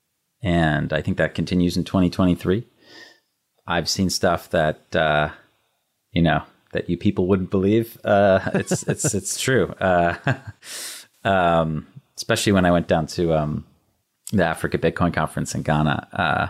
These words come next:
just, uh, staggered by the variety of communities and, uh, businesses and entrepreneurs and innovators and developers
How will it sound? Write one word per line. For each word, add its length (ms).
just, 500
uh, 140
staggered 680
by 280
the 180
variety 800
of 420
communities 800
and, 400
uh, 140
businesses 640
and 280
entrepreneurs 840
and 180
innovators 600
and 120
developers 680